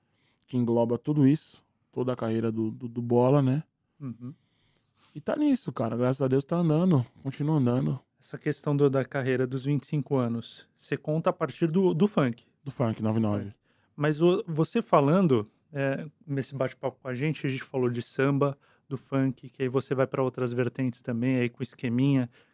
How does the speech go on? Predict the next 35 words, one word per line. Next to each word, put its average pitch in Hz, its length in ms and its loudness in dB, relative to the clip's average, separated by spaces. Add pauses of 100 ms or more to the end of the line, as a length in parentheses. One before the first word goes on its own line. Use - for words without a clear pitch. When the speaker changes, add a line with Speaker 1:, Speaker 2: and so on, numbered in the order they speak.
Speaker 2:
que - 80 -20
é 120 60 -10
samba, 135 460 2
né, 123 80 2
um 120 60 2
pagode. 127 640 4 (480)
É, 151 180 -4 (360)
é, 180 80 -2
na 214 120 2
verdade, 165 420 4
o 214 80 8
artista, 185 540 -2
né? 120 160 2
O 123 140 2
Wallace 131 300 4
Speaker 1:
Sim. 151 80 -4
Speaker 2:
artista 127 340 0
é 127 40 2
o 247 120 0
Bola. 160 460 6
Você - 120 -10
Speaker 1:
Sim, 147 60 -2
Speaker 2:
não 151 80 0
se - 160 -6
Speaker 1:
sim. 120 80 -8
Speaker 2:
prende, 190 580 0
não 165 160 4
se - 120 -2
prende - 340 0
Speaker 1:
Não, 220 60 4
Speaker 2:
a - 20 6
algo. 143 340 6
Speaker 1:
não. 120 160 -4 (420)
Speaker 2:
É, 147 400 2 (260)
hoje, 208 380 4